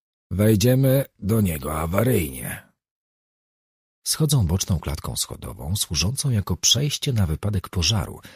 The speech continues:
i już znajdują się przed białymi drzwiami. Przechodzą do korytarza, następnie kotłowni i magazynu, na którego końcu znajduje się wejście do pomieszczeń zamieszkanych przez Arka. "Tu jest korytarzyk, który wcześniej połączony był z magazynem.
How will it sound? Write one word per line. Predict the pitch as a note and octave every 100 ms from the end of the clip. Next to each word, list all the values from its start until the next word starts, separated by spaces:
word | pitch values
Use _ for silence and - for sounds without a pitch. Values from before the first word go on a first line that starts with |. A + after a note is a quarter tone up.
| - -
i | B2
już | F3 D3
znajdują | G#2 G2+ G2+ D#3+ C3+
się | -
przed | G2+ - F2+
białymi | F#2 F#2 C#2 C2+
drzwiami. | C2 B1 - A1+ - - - _ _ _ _ _ -
Przechodzą | - F#2+ G#2 D2+
do | D#2+
korytarza, | D#2 D#2+ A#2 G2 F#2 - _ A2+
następnie | A2 D#3+ - A2+
kotłowni | F#2 - C3 B2+ B2
i | G#2
magazynu, | E2+ D2+ D2 A2 E2 E2 -
na | F#2
którego | - F#2 D#2+ D2+
końcu | A#2 C#3 - C#3+
znajduje | - G2 F2+ D#2+ D3+ A#2
się | D2+
wejście | C2+ B2+ - - A2
do | F#2+
pomieszczeń | - C#2 F2+ - C#3 B2
zamieszkanych | F#2+ A2 - - - -
przez | - E2 -
Arka. | - - - - - _ _ _ _ _ _ _ _ _ _ _ -
"Tu | F3+ A#3
jest | A2+ C3+ - -
korytarzyk, | G#2+ F#2 E2 - F2 F2 D#2+ D#3+ D#3+ -
który | - G2+ F2
wcześniej | D#2+ - B2+ - D3+ D3
połączony | A2+ G2 E2+ D#2+ A2 C3+ A2
był | F#2 B2
z | E2
magazynem. | F2+ G2 G2 D#2 C#2+ B1 B1 B1+